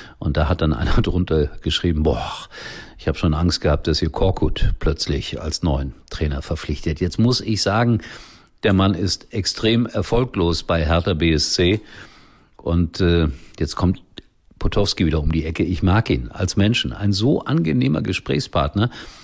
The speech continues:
Und er hat in Berlin einfach schreckliche Umstände angefunden, fußballerischer Natur. Und die jetzt alle auszubügeln, ist, glaube ich, fast für jeden Trainer der Welt schwer. Aber der arme Mann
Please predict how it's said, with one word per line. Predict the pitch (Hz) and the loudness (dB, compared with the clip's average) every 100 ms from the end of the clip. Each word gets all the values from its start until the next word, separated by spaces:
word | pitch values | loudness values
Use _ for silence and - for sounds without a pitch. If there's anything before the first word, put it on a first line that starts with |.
| - - - | -20 -20 -6
Und | 92 | 0
er | 90 | 2
hat | 104 - - - - - | 2 -2 -10 -20 -20 -2
in | 110 | 2
Berlin | 104 98 117 | 4 4 2
einfach | 104 101 98 87 | 0 0 0 0
schreckliche | - - 95 92 123 107 98 107 | -2 -4 0 0 0 0 0 2
Umstände | 104 98 - 87 85 82 76 - | 2 0 -2 0 2 2 0 -4
angefunden, | - 87 87 82 82 82 80 90 | -4 -2 0 -2 -2 -2 0 -2
fußballerischer | 87 - 85 - 76 78 - 82 | -2 -6 -4 -2 0 0 0 0
Natur. | 76 - 87 95 - - - - - - - | -2 0 2 2 -2 -10 -18 -18 -18 -20 -14
Und | - 82 80 | -4 0 2
die | 104 | 2
jetzt | 101 - | 2 0
alle | 104 101 | 0 0
auszubügeln, | 95 110 - 98 92 92 95 92 92 82 - - _ - _ | 0 0 0 0 2 2 4 2 0 -4 -12 -20 _ -20 _
ist, | - 95 | -4 0
glaube | 95 92 | 2 2
ich, | 92 | 0
fast | - 120 - | 0 -2 -2
für | - | 0
jeden | 87 90 90 | 2 2 0
Trainer | 87 - 87 85 | -2 0 0 2
der | 80 | 2
Welt | 73 80 | 0 0
schwer. | - 69 78 76 | -2 -2 -2 -2
Aber | 82 | -4
der | 80 76 | -2 -2
arme | 82 76 | -2 0
Mann | 73 80 | 0 -2